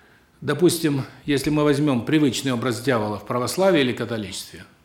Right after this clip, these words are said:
то там, а, дьявол — это реальное конкретное лицо с рогами и копытами. С моей точки зрения, этот образ является лжемаяком. Объясню почему.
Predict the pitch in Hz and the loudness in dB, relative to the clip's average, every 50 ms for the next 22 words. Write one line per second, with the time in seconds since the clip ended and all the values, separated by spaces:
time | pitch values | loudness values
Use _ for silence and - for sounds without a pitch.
0 | _ _ _ - 131 117 - 147 147 139 127 123 - - - - 120 117 104 113 | _ _ _ -8 -8 -2 0 0 2 2 0 -2 -6 -14 -12 -8 -8 -8 -2 -2
1 | 139 160 165 170 170 170 170 127 - 127 120 120 123 120 127 143 143 147 147 147 | 0 2 2 2 0 0 -4 -6 -4 -2 0 0 2 2 2 0 0 -2 -4 -4
2 | - 135 113 - - 110 104 101 - 110 107 107 110 - - - - - _ _ | -4 -6 -8 -6 -8 -10 -10 -8 -8 -10 -8 -8 -10 -12 -14 -18 -18 -20 _ _
3 | _ _ _ _ _ _ _ _ _ _ _ _ - - 127 117 113 117 139 135 | _ _ _ _ _ _ _ _ _ _ _ _ -16 -10 -6 -6 -2 -2 0 0
4 | 147 139 120 - 120 92 - - - - - - _ _ _ _ _ _ _ _ | 0 -2 -2 -4 -8 -12 -12 -16 -20 -20 -20 -20 _ _ _ _ _ _ _ _
5 | _ _ _ _ _ _ _ _ _ _ _ _ _ _ _ _ _ _ _ _ | _ _ _ _ _ _ _ _ _ _ _ _ _ _ _ _ _ _ _ _
6 | _ _ _ _ _ _ _ _ _ _ _ _ _ _ _ _ _ _ _ _ | _ _ _ _ _ _ _ _ _ _ _ _ _ _ _ _ _ _ _ _
7 | _ _ _ _ _ _ _ _ _ _ _ _ _ _ _ _ _ _ _ _ | _ _ _ _ _ _ _ _ _ _ _ _ _ _ _ _ _ _ _ _
8 | _ _ _ - - - 147 151 165 165 180 170 - - 156 143 175 202 196 196 | _ _ _ -16 -10 -6 -4 -4 0 0 0 0 2 -2 0 2 2 2 4 2
9 | 190 185 190 160 135 - 143 131 - 175 175 170 165 160 143 - - 127 127 131 | 0 0 -2 -4 -4 -4 -4 -2 0 0 0 2 0 -2 -2 -4 -4 -2 -2 0
10 | 139 147 151 147 147 - 139 127 110 120 135 131 127 127 123 117 - 110 95 85 | 2 2 0 0 -2 -2 -2 -2 0 0 0 0 0 0 -2 -2 -4 -10 -14 -14
11 | - - _ _ - 120 123 143 135 135 160 151 123 139 104 - - 107 95 | -16 -20 _ _ -14 -8 -4 -4 -4 -2 -4 -4 -4 -6 -8 -8 -10 -10 -12